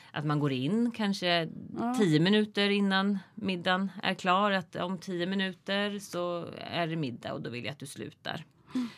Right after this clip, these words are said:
Speaker 1: Och en del kan man gå in en gång till. Om fem minuter så är middagen klar och då vill jag
Speaker 2: Mm.
Speaker 1: att du ska sluta. Och ibland så kan det ju vara så att att en del barn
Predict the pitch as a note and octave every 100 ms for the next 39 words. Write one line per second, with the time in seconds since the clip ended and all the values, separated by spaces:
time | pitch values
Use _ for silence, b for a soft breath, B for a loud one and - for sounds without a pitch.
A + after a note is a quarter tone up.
0 | B - E3+ D#3 C#3 E3+ G3+ A3 A3 G#3+
1 | G#3 G3 F#3 F3 D#3+ D#3+ - B2 F#3 A#3+
2 | F#3+ - B2 D3 A#3 B3 A#3+ - B3+ C4
3 | B3 A3+ A3+ A3+ A3+ A3 G#3+ A3+ A3 A3+
4 | A3 G3+ - G#3+ G#3+ F#3 - D#3 - -
5 | - E3+ _ B B B B F#3 F3 F3
6 | F#3+ G3+ A3+ A#3+ A3+ G#3+ E3 D3+ D3+ C#3+
7 | - - - - - - _ _ - -
8 | D3+ D#3+ D3+ D#3+ F3 E3 E3 D#3